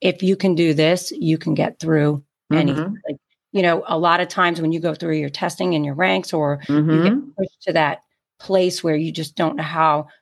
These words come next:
Speaker 1: you know, in fighting and in kata and
Speaker 2: Mm-hmm.
Speaker 1: self-defense, and you're just, you, you get through that, then you know that you can get through other things. So I think that, yes, there is that, you know,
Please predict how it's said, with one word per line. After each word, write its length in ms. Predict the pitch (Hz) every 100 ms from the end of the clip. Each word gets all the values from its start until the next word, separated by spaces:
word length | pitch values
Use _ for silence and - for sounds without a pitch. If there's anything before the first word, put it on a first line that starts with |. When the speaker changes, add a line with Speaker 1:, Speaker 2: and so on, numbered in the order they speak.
| _
Speaker 1:
you 120 | 185
know, 260 | 165 151 247
in 180 | - 143
fighting 580 | 139 214 226 214 180 156
and 140 | 143
in 100 | 139
kata 440 | 143 180 226 214 196
and 340 | 165 151 143 - _
Speaker 2:
Mm-hmm. 140 | 139 131
Speaker 1:
self-defense, 800 | 151 180 233 262 - 247 226 -
and 80 | 170
you're 80 | 151
just, 220 | 143 165 _ _ _ _
you, 460 | - 185 180 190 196
you 180 | 196 208
get 280 | 185 214 -
through 220 | 196 226
that, 320 | 247 277 285 -
then 340 | 160 175 180 185
you 160 | 185
know 200 | 185 175
that 160 | 170 175
you 120 | 165
can 160 | 165 160
get 180 | 156 -
through 140 | -
other 220 | 156 156
things. 440 | 143 - - - - _ _ _ -
So 180 | -
I 140 | 180 165
think 280 | 185 170 165
that, 360 | 165 156 - -
yes, 540 | 175 143 - - - _
there 180 | 156 160
is 180 | 156 139
that, 260 | 160 - _ _ _ -
you 120 | 156
know, 180 | 147